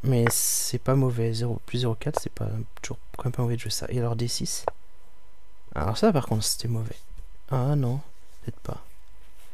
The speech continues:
Donc ça compliquait énormément. Parce que j'ai un pion qui est très avancé, qui est plus protégé par d'autres pions. Il peut tenter de le gagner en jouant ça. Après, comment je le protège ?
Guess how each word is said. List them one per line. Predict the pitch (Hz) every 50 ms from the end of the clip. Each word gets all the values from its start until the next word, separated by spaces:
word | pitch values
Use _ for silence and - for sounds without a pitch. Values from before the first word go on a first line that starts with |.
| - - - - - - - - - -
Donc | 117 131 131 135
ça | - - 113
compliquait | - - 131 120 - 120 - - - 127 127 120 123 120 117 113 107 -
énormément. | - 117 120 120 117 120 120 120 117 113 110 101 - - - - - - - - - - - - - - - - - - - - - - -
Parce | - -
que | - 123
j'ai | 117 123
un | 120
pion | 113 - - 139 123
qui | - - - 110 110
est | 107 113 110 107 107 107 107 -
très | - - 143 131
avancé, | 127 127 127 120 - - - 131 131 135
qui | - - -
est |
plus | - -
protégé | - - - - - 127 123
par | 120 - 120 117
d'autres | - 117 - -
pions. | - - - 131 131 139 139 - - - - - - - - - - - - - - - - - - - - 110
Il |
peut | - - - 131
tenter | - - 127 123 - 131
de | 135
le | 131 123 117
gagner | 120 127 117 117 117 120 120 123 127
en | 120 113
jouant | 113 117 113 113
ça. | - - - - 127 123 143 147 - - - - - - - - - - - - - - - - - - - - - - - - - - - - - -
Après, | - - - 127
comment | - - 135 131 127
je | 120
le | 120
protège ? | - - 120 117 - 120 120 110 110 101